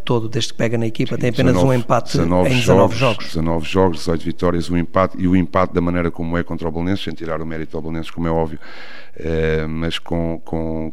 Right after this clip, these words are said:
Speaker 2: com um jogo difícil para nós, mas que chegámos ao dois zero e depois duas infelicidades, acaba por, por, por causar um empate. Eh, mostra bem a força que o Benfica teve nesta segunda volta e, e todo o mérito que teve em chegar ao, ao fim e ser, e ser campeão nacional.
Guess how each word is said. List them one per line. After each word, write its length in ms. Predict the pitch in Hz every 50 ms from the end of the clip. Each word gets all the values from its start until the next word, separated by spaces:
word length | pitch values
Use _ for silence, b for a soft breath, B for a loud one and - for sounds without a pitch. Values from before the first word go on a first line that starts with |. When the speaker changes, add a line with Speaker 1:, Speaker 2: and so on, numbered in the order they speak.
| - -
Speaker 2:
com 800 | - 85 85 82 82 82 80 78 78 76 78 80 78 80 85 85
um 40 |
jogo 300 | 82 - 101 98 92 80
difícil 420 | 80 90 82 - - 104 - - 98 -
para 100 | 95 95
nós, 300 | 101 101 98 95 90 90
mas 120 | 90 85
que 80 | - -
chegámos 260 | - 95 92 90 95
ao 80 | 92 87
dois 200 | 90 87 80 92
zero 300 | 98 95 95 87 82 - B B B B B B B B
e 80 | B 85
depois 280 | 80 - 95 95 87
duas 200 | 87 95 92 85
infelicidades, 760 | 95 92 - 92 85 - - 87 90 90 87 87 - - - - B B B B B B B B B -
acaba 300 | - - 87 90 90 87
por, 160 | - 90 87 82 87 82
por, 260 | - - 90 85 85 80
por 140 | - -
causar 380 | - - 90 87 80 90 85 87
um 100 | 85 87
empate. 540 | 87 82 - - 90 90 90 - - - - - - - - - - - - - - - - - - - - - 90
Eh, 400 | 87 87 87 85 85 82 78 - -
mostra 420 | 87 90 92 90 87 - - 82 80
bem 160 | 80 78 80
a 40 | 76
força 300 | - - 82 - - 78
que 80 | -
o 60 | - 80
Benfica 320 | 76 - - - - 78
teve 240 | - - 80 - -
nesta 200 | 78 - - 82 80
segunda 260 | - - 82 80 76
volta 380 | 76 80 80 80 80 - -
e, 320 | 76 76 76 76 76 76 - B B B B B
e 80 | B 80
todo 300 | - - 92 87 82 82
o 20 |
mérito 340 | 80 85 82 82 82 80 - -
que 40 |
teve 200 | - 82 80 80 80
em 40 | 76
chegar 220 | - - 82 82
ao, 420 | 80 82 90 50 50 50 50 50 50
ao 80 | -
fim 180 | - - - 80 82
e 60 | 78
ser, 200 | - - - - - - 98 -
e 80 | - -
ser 200 | - - - -
campeão 280 | - - - - -
nacional. 380 | - - - - - - -